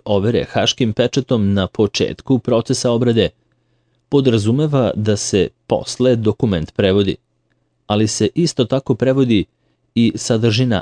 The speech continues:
apostil pečata, pa se tek na kraju radi overa sudskog tumača,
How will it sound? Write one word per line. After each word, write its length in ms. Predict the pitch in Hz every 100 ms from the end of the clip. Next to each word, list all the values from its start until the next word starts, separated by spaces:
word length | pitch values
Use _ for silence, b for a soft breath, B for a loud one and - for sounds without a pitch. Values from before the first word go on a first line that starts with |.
| -
apostil 520 | 110 - 95 - 87
pečata, 440 | - 85 98 - - _ _ _ _ _ -
pa 120 | 98
se 200 | - 104
tek 300 | - 143 -
na 160 | 127
kraju 480 | 107 - 113 151 151
radi 320 | 117 117 120
overa 360 | 107 95 104 87
sudskog 480 | - - 92 - 101
tumača, 460 | - 98 95 -